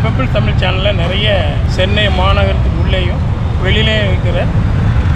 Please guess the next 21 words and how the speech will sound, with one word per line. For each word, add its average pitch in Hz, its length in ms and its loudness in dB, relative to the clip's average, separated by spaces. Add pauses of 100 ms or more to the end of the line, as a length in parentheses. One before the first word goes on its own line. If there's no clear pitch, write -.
(540)
பேருந்து 226 480 0
நிலையங்களை 214 400 2
பத்தி - 240 0
நம்ம - 140 2 (100)
பார்த்துக்கிட்டே 175 480 2
வரோம். - 320 0 (840)
அந்த 196 80 2 (100)
வரிசையில 214 320 2
நம்ம 226 180 2
இன்னைக்கு - 200 2 (100)
பார்க்க 214 240 2
போற 240 100 2 (100)
பேருந்து 208 380 0
நிலையம் - 320 0 (260)
வேளச்சேரி, - 560 2 (680)
விஜயநகரம் 226 640 2
பேருந்து 202 300 2
நிலையத்தை - 340 2
பத்தி - 180 0
தான் - 120 2
நம்ம - 120 2